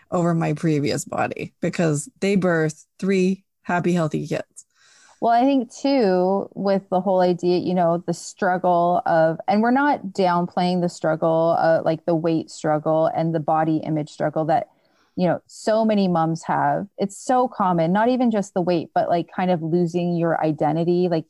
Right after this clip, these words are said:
Speaker 2: you look different. You don't have the upkeep. You don't have the purpose, like, to, you know, you have a baby, you're covered in spit up. Like, things change about your personal appearance, whether you like it or not, when you become a mom.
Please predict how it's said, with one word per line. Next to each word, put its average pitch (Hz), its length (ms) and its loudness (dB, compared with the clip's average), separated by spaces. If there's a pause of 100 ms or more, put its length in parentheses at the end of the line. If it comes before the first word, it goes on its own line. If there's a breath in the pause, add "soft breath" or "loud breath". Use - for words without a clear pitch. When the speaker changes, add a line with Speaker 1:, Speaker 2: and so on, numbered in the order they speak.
(420)
Speaker 2:
you 196 120 4
look 190 380 0
different. 170 400 -2
You 175 100 -2
don't 180 220 0
have 180 260 -2
the 180 160 0
upkeep. 165 480 -2
You 185 100 0
don't 202 220 0
have 190 240 -4
the 175 60 -4
purpose, - 560 -4
like, 160 220 -2
to, 170 140 0
you 165 200 -2
know, 156 80 0
you 175 160 2
have 175 180 -2
a 175 60 0
baby, 196 260 0
you're 156 140 -2
covered 180 300 -2
in 208 120 0
spit 226 260 -2
up. - 160 2
Like, - 160 -10 (460 soft breath)
things 339 280 2
change 185 520 0
about 180 240 0
your 185 120 0
personal 185 400 -2
appearance, 185 500 -4
whether 208 180 0
you 269 180 0
like 240 220 0
it 277 60 0
or 269 100 2
not, 180 320 0
when 202 160 2
you 196 80 2
become 190 320 0
a 160 80 -2
mom. 135 260 -6